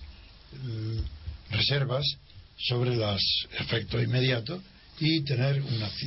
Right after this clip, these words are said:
dejar por lo menos el transcurso de una semana para tener un juicio objetivo sobre la repercusión, tanto en las, eh, la bolsa como en la prima de riesgo, eh, conocer bien exactamente la,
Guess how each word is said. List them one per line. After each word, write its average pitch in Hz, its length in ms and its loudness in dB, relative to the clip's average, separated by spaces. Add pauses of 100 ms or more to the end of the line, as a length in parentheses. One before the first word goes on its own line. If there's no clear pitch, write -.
dejar 110 400 0 (340)
por 107 140 -4
lo 95 120 -2
menos 127 280 2
el 117 60 -4
transcurso 113 560 0
de 110 60 0
una 127 120 2
semana 135 420 2 (460)
para 110 160 -2
tener 120 240 2
un 120 100 2
juicio 135 420 2 (160)
objetivo 123 540 2 (420)
sobre 123 460 2
la 117 220 2 (400)
repercusión, 123 800 0 (480)
tanto 131 340 0
en 127 160 2
las, 127 180 2 (600)
eh, 131 220 0
la 120 100 4
bolsa 143 400 2 (400)
como 123 300 0
en 107 80 0
la 104 80 -4
prima 135 280 2
de 139 120 4
riesgo, 139 440 2 (920)
eh, 117 340 -2
conocer 123 440 0
bien 135 320 2
exactamente 127 800 0
la, 98 380 -6